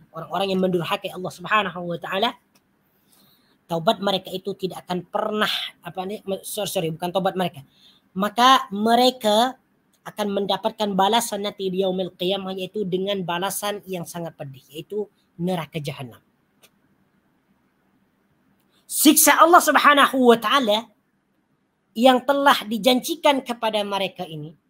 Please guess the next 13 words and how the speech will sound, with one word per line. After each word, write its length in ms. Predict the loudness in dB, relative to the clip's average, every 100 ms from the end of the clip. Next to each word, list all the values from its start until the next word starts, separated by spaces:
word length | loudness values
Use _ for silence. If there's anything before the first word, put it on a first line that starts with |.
| -4
yang 160 | -4
telah 240 | 0 -2 -2
diancamkan 560 | -2 -2 -4 -4 -6
kepada 400 | -6 -8 -6 -6
mereka 320 | -4 -6 -8 -10
ini 160 | -12 -14 _ _ _
tidak 320 | -12 -10 -10
akan 160 | -12 -12 -12
pernah 400 | -14 -12 -10 -10 -10
ditebus. 840 | -10 -10 -6 -8 -6 0 2 2 -2 -4 -6 -10 -14 _ _ _ _ _ _ _ _ _ _ _ _ _ _ _ _
Tidak 240 | -12 -4 -4
akan 400 | -2 -4 -4 -4
pernah 300 | -2 -2